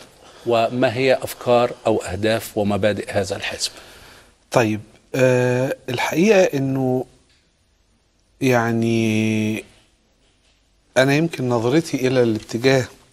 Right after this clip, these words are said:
Speaker 2: أو المنهج اللي أنا بطرحه إن إحنا ناس م-، نت-، يعني نتسم بصفات بنحاول نحققها، إن إحنا متزنين، آه،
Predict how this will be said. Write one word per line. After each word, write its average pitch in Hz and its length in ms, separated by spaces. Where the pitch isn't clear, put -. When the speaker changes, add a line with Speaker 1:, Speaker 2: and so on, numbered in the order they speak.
Speaker 2:
أو 131 120
المنهج 131 400
اللي 120 140
أنا 139 80
بطرحه 131 520
إن 127 140
إحنا 131 260
ناس 139 540
م-، 131 240
نت-، 123 380
يعني 123 300
نتسم 147 540
بصفات 131 380
بنحاول 139 480
نحققها، - 580
إن 139 60
إحنا 151 220
متزنين، 120 840
آه، 110 1160